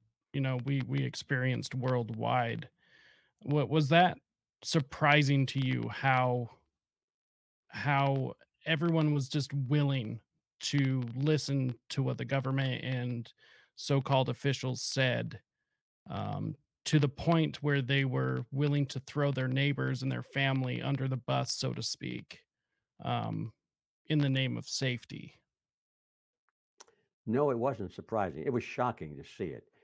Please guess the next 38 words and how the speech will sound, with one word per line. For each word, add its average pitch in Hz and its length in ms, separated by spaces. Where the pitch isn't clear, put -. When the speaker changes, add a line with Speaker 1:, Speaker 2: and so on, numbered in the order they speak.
Speaker 2:
but 92 100
I 90 60
was 92 160
not 101 240
the 92 80
least 90 300
bit 87 200
surprised 58 680
because 135 380
we, 120 240
let's 139 160
face 180 300
it, 92 120
the 104 80
American 110 440
people 123 280
have 95 120
been 95 180
conditioned 95 580
over 76 320
a - 40
long 92 260
period 90 260
of 80 100
time 87 440
to - 80
do 156 200
this 85 180
sort 78 220
of - 80
thing. 55 260
It 107 80
was 95 300
surprising, - 800
you 92 280
might 85 280
say, 85 360
that, 80 180